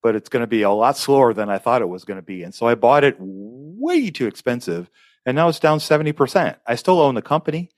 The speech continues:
I still believe that it's gonna be a great company one day, but it,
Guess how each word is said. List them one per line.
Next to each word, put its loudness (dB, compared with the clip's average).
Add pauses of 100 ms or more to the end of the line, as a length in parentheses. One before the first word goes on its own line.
(180)
I -2
still 0
believe -2
that 0
it's -4
gonna -4
be -2
a -2
great -4
company -4
one -6
day, -4 (420)
but 2 (480)
it, 0